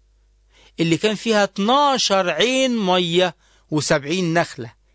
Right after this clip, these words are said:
يعني هنا في مية حلوة. وأعتقد إن الله كتير ما بيتعامل معانا بالطريقة دي، بياخدنا للمكان اللي نشوف فيه أقوى مخاوفنا عشان يدينا احتياجاتنا،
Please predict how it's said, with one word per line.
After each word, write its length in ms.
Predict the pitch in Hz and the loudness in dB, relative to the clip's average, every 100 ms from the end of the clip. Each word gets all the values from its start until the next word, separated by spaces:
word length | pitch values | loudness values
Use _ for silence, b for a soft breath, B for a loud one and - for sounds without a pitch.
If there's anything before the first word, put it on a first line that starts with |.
| _ | _
يعني 340 | 160 151 139 165 | -2 -2 -2 -2
هنا 100 | 160 | -4
في 200 | - 143 | -2 -2
مية 280 | 139 135 120 | -2 -4 -6
حلوة. 440 | - 175 135 131 _ _ _ _ _ _ _ _ _ | -4 -4 -6 -12 _ _ _ _ _ _ _ _ _
وأعتقد 560 | 170 208 220 302 302 214 | 0 2 2 -2 -2 -2
إن 160 | 180 156 | 0 0
الله 220 | 151 233 | 0 0
كتير 420 | - - 240 214 | -2 -2 -2 0
ما 100 | 165 | -2
بيتعامل 500 | 143 143 135 233 196 | -2 -4 -2 0 0
معانا 300 | 143 156 196 | 0 0 0
بالطريقة 460 | 160 - 156 165 135 | -2 -2 -2 -2 -4
دي، 240 | 113 101 _ _ _ _ _ _ b b b - | -6 -16 _ _ _ _ _ _ b b b -2
بياخدنا 560 | 180 233 - 330 277 233 | 0 2 0 -2 0 0
للمكان 680 | 180 147 131 180 226 208 - | 0 -2 -2 -2 -2 -2 -2
اللي 240 | 156 147 143 | -4 -2 -2
نشوف 340 | 139 233 202 | -2 -2 -6
فيه 240 | - 208 196 - 220 | -4 -4 -4 -2 0
أقوى 580 | 247 - 233 226 220 | 0 -4 -4 0 0
مخاوفنا 760 | 208 196 196 196 226 - 131 - _ _ _ _ _ _ _ | 0 -2 0 0 0 -2 -6 -6 _ _ _ _ _ _ _
عشان 320 | 123 - 135 135 | -4 -2 0 0
يدينا 400 | 127 131 151 139 | -2 -2 -2 -2
احتياجاتنا، 600 | - 131 120 113 - | -2 -4 -2 -8 -10